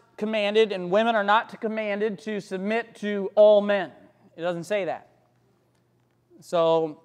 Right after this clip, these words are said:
my wife, Lysandra, has been commanded by God to submit to me as her husband,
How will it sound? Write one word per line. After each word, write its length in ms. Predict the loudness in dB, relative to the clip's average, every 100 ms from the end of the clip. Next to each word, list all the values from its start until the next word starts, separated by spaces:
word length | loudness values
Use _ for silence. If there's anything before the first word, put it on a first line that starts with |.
| -6
my 320 | 2 4 4
wife, 580 | 4 4 4 0 -6 -6
Lysandra, 760 | -6 -6 -8 -6 -4 0 0
has 200 | 0 -4
been 280 | -6 -6 -6
commanded 460 | -8 -6 -6 -4
by 160 | 0 0
God 320 | 4 4 4
to 160 | 0 -10
submit 460 | -8 -8 -8 -10
to 140 | -8 -8
me 420 | -6 -6 -4 -2
as 280 | 0 -2 -2
her 240 | -2 -2
husband, 760 | 0 -2 -2 -4 -12 -12 -12